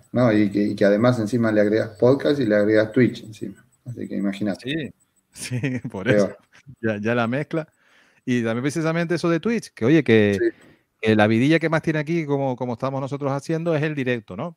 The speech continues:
Speaker 2: Pues está la interacción cuando la hay. Ya digo, ahora estamos aquí hablando los dos nada más. Y con el bro Valterio,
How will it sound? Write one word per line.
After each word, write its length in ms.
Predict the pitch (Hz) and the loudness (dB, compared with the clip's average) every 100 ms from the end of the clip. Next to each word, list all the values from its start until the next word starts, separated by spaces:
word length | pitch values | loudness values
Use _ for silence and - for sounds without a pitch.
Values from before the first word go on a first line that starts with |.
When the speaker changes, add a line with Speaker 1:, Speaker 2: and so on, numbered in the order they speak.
| _ | _
Speaker 2:
Pues 140 | 92 | -20
está 240 | 87 101 101 | -16 -12 -10
la 80 | |
interacción 540 | 101 92 90 - 170 196 | -8 -8 -8 2 2 2
cuando 180 | 135 98 | -4 -4
la 180 | 104 175 | 0 0
hay. 140 | 214 117 | -2 -8
Ya 100 | 101 | -10
digo, 140 | 104 | -8
ahora 100 | 95 | -8
estamos 240 | - 101 | -8 -10
aquí 140 | 98 98 | -10 -10
hablando 220 | 98 98 | -10 -12
los 100 | 90 | -8
dos 120 | 123 | -8
nada 180 | 104 107 | -8 -8
más. 160 | 175 226 _ _ _ _ _ 98 | -8 -10 _ _ _ _ _ -18
Y 80 | 98 | -10
con 120 | 98 | -8
el 80 | 92 | -4
bro 160 | 98 | -2
Valterio, 400 | 101 101 151 180 | -2 -2 -2 -2